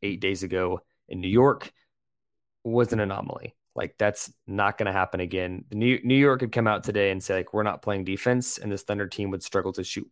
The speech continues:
to, to score one forty-five. Like, it's, it's, it's a hard thing to do. But I thought the defense they played on Shai, although I'll, I'll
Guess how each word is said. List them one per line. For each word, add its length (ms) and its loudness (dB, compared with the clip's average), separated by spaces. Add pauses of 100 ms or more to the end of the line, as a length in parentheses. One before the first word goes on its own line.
(280)
to, 100 -2
to 140 -8
score 200 2
one 140 2
forty-five. 440 -2
Like, 120 -4
it's, 180 -4 (720)
it's, 120 2
it's 140 -4
a 80 6
hard 280 6
thing 200 2
to 100 -4
do. 300 -6 (440)
But 420 4
I 140 0
thought 380 4 (760)
the 140 0
defense 480 2
they 120 6
played 320 4
on 200 4
Shai, 720 2 (160)
although 340 6
I'll, 100 0
I'll 360 2